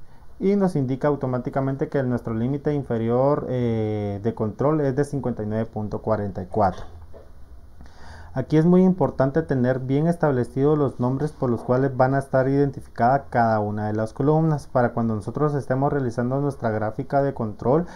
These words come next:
eh, no tengamos que hacer alguna modificación. Entonces aquí vamos a seleccionar toda la data ya establecida, nos vamos a insertar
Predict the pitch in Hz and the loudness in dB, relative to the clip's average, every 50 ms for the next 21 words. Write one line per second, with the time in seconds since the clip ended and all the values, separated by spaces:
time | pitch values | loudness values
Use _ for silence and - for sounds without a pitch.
0 | - - - - 123 120 117 113 110 107 107 107 110 110 120 120 - 127 123 120 | -16 -16 -8 -4 0 2 2 4 2 2 2 2 2 2 0 0 0 0 2 2
1 | 120 120 127 123 - 120 117 - 123 127 131 127 113 113 110 113 113 113 117 113 | 2 2 0 0 -2 -4 -2 0 2 2 2 2 2 0 -2 0 0 0 0 0
2 | 107 107 - - - - - 98 - - 117 98 90 - - - - - - - | 0 -2 -6 -8 -12 -12 -12 -12 -6 -4 -4 -4 -4 -8 -14 -18 -20 -20 -20 -14
3 | - - 147 139 151 - - 165 165 165 165 175 180 175 - - 156 135 123 - | -6 -4 -2 0 0 0 2 4 6 6 6 6 4 0 0 -2 -2 -2 -2 -2
4 | - 120 120 123 131 123 - - 151 156 170 180 175 165 151 135 127 131 131 - | 0 0 2 2 0 -2 -2 0 2 4 6 6 6 6 6 6 6 4 2 2
5 | 139 127 120 131 135 147 160 160 156 - 170 165 156 139 131 - - 151 165 185 | 0 2 4 4 4 4 4 2 2 2 2 2 2 0 -2 -2 0 0 2 2
6 | 202 196 - - - - - - - - - - - 113 113 107 113 120 127 147 | 2 0 -4 -12 -18 -18 -18 -18 -18 -18 -18 -12 -6 -6 -2 2 2 2 4 4
7 | 165 160 - 165 160 156 - 143 135 127 - - 143 170 196 214 214 | 2 2 2 0 0 2 2 2 2 2 4 4 4 6 4 4 0